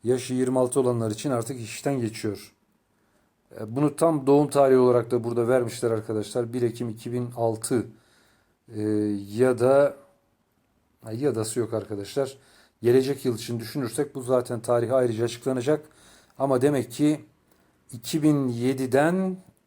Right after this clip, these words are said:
önce doğmuş olma şartı o zaman da olacak arkadaşlar. Bir Ekim iki bin yediden önce doğmuş olma.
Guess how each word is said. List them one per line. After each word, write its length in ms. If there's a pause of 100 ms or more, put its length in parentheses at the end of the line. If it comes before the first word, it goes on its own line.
önce 400
doğmuş 380
olma 240
şartı 560 (340)
o 100
zaman 360
da 40
olacak 340
arkadaşlar. 680 (520)
Bir 140
Ekim 280
iki 200
bin 80
yediden 400
önce 240
doğmuş 320
olma. 280